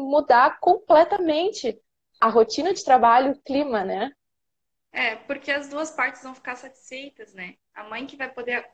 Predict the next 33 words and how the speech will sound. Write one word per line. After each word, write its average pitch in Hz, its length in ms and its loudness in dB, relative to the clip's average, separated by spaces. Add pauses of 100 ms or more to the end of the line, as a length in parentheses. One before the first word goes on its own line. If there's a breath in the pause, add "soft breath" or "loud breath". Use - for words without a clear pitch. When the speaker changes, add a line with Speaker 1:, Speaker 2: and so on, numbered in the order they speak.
Speaker 2:
ter 240 120 -4
a 233 60 -6
segurança 240 540 -12
de - 80 -20
poder 247 240 -8
acompanhar 240 540 -8
o 220 80 -10
filho 185 460 -16
quando 226 280 -6 (220)
necessita, 226 840 -14 (360 loud breath)
ao 226 140 -6
mesmo 240 320 -8
tempo 240 420 -8
que 240 220 -14 (180)
o 240 120 -6
dia 226 200 -6
que - 140 -20
tá 220 140 -6
disposta 233 600 -10
vai 233 120 -14
poder 233 260 -10
produzir 233 480 -12
tudo 240 160 -20
aquilo 247 340 -16
que - 120 -20
não 226 160 -20
pôde 226 240 -20
produzir 220 440 -20
no 220 80 -20
dia 214 200 -20
que - 100 -20
tava 226 220 -10
ausente. 233 580 -12